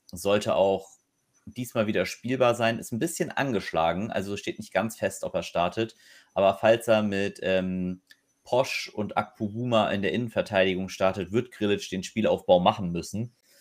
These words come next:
Und dann ist er für mich auch eher gesetzt. Ähm, ansonsten finde ich's ein bisschen schwierig, mich auf, äh, die Hoffenheimer festzulegen. Ähm,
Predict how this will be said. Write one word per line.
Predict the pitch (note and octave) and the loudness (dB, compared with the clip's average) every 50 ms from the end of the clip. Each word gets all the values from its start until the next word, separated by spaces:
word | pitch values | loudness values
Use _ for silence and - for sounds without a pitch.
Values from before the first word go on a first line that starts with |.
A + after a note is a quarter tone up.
| _ _ _ _ _ _ | _ _ _ _ _ _
Und | F#2 F#2 F2 F#2 | -4 -2 2 2
dann | F#2+ G2 E2+ | 2 2 2
ist | F#2+ - | 0 -2
er | G2 F2+ | -2 -2
für | - G2 | -2 -4
mich | G2 G2 G2 - - | -4 -4 -6 -6 -4
auch | - F#2 F#2+ - | -2 -2 -2 0
eher | F2 F#2 F2+ E2+ | 0 0 0 0
gesetzt. | E2 F2 F2+ A2 B2+ C#3 - - - - - - _ _ _ _ _ _ _ _ _ _ - | 0 0 2 2 2 2 0 -6 -14 -14 -16 -18 _ _ _ _ _ _ _ _ _ _ -2
Ähm, | G2 G2 G2 F#2+ G2 G2 G2 F#2+ F#2 - - - _ _ _ _ _ _ _ _ _ _ _ _ _ _ _ _ _ _ _ _ _ | 0 0 0 0 -2 -4 -4 -4 -6 -6 -10 -14 _ _ _ _ _ _ _ _ _ _ _ _ _ _ _ _ _ _ _ _ _
ansonsten | - A2 A2 G2 A2 A2+ A#2+ B2+ - - - - A#2 A#2 A2+ A2 A2 - _ _ _ | -2 -2 0 2 4 2 2 2 -2 -8 -8 -6 -2 -2 -2 -2 -4 -6 _ _ _
finde | - A#2 A#2 A2+ | -8 -6 -4 -4
ich's | A2 - | -4 -6
ein | A2+ G#2+ | -6 -4
bisschen | A#2+ C3+ - - - A2+ A2 | -4 -6 -6 -4 -2 -2 -2
schwierig, | A2 - - - - B2+ C#3+ D#3 D3 D3 D3 C#3 - - - - | -2 -4 -8 -10 -6 -4 -2 0 0 0 -2 -2 -4 -10 -14 -10
mich | - G#2+ A2+ A#2 A2+ - - - | -6 -4 -4 -4 -6 -8 -6 -2
auf, | G2+ G2+ G2+ G2+ G2+ - - - - | 0 0 2 0 -2 -4 -10 -8 -2
äh, | F#2 G2 F#2+ G2 G2 G2 F#2+ - _ _ _ _ _ _ _ _ - | 0 2 2 2 0 -2 -4 -8 _ _ _ _ _ _ _ _ -2
die | G#2 | 0
Hoffenheimer | G#2+ G#2+ - A#2 A2 G#2+ G2+ G2+ G2 G2 | 0 0 0 0 0 0 0 0 -2 -2
festzulegen. | - - G#2+ A2 - - - - - C3 A#2+ A#2+ A#2+ A#2+ A2+ A#2 A#2+ A#2 A2+ - _ _ _ _ _ _ - - | 2 2 2 2 2 -2 -10 -8 -6 -2 2 2 4 2 2 0 -4 -6 -8 -10 _ _ _ _ _ _ -2 0
Ähm, | F#2 F#2+ F#2+ F#2+ D#2 | 0 2 2 0 -4